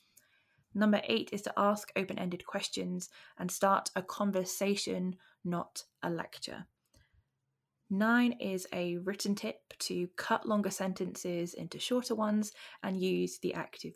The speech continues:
voice. And finally, number ten is to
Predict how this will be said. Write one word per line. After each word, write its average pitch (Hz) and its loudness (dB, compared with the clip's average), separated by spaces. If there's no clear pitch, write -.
voice. 170 -4
And 175 -4
finally, 208 2
number 220 6
ten 196 0
is 185 -4
to 180 0